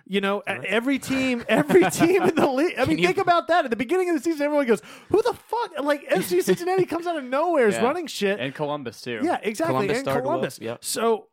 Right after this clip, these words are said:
Speaker 1: you know, to, to Bobby's point, every team has had that, but to discredit him in some way is to state that while, yes, every team has some good month or some run of form of four to five consecutive,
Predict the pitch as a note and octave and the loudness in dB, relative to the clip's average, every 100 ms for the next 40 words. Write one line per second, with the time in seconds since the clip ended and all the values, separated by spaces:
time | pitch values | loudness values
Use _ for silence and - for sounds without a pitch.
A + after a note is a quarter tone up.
0 | _ _ G3+ G#3+ F3+ D#3+ - E3+ G#3 G3 | _ _ -4 -2 0 -2 -6 -6 -2 -2
1 | C#3+ E3 F#3+ G#3+ A3 G#3 - F#3+ E3+ D3+ | -4 -8 -4 -2 -4 -4 -8 -6 -4 -6
2 | - _ _ _ F#3 A3 A3 G#3+ G3 E3 | -10 _ _ _ -6 -4 -6 -6 -6 -6
3 | - D3 D#3+ G#3 G#3 - _ _ - E3+ | -8 -8 -6 -6 -6 -10 _ _ -6 -6
4 | - E3 E3+ - - G3 G3+ G3 D3+ E3 | -6 -6 -6 -6 -6 -4 -4 -4 -4 -4
5 | D#3 D3+ D3 - D3 - D#3+ D3 D3 C#3 | -4 -6 -12 -12 -10 -6 -6 -4 -6 -6
6 | C3 C3 D3 C#3+ B2+ - D3 C#3 C3+ - | -8 -12 -10 -8 -10 -8 -6 -6 -8 -14
7 | _ - - D#3+ D3+ C3+ C#3+ B2+ - _ | _ -14 -6 -4 -4 -8 -8 -10 -12 _
8 | _ _ _ _ _ _ _ D3 C#3+ C3+ | _ _ _ _ _ _ _ -6 -6 -6
9 | C3 E3+ F3+ - - D#3 E3+ - - E3 | -6 -4 -4 -8 -8 -6 -6 -8 -10 -10
10 | D#3 C#3+ C3 - D#3+ D3+ D3+ D3+ - A#2+ | -8 -10 -10 -8 -6 -6 -8 -18 -16 -4
11 | D3 D3+ C3+ B2 B2+ A#2+ A#2 C3 C3 C3+ | -4 -4 -8 -8 -8 -12 -10 -10 -8 -8
12 | C3+ - B2+ B2 A#2+ - C3 C3+ C3 C3+ | -10 -10 -10 -10 -12 -12 -8 -8 -8 -8
13 | B2 B2 B2+ - B2+ C3+ B2 | -10 -10 -14 -14 -14 -12 -14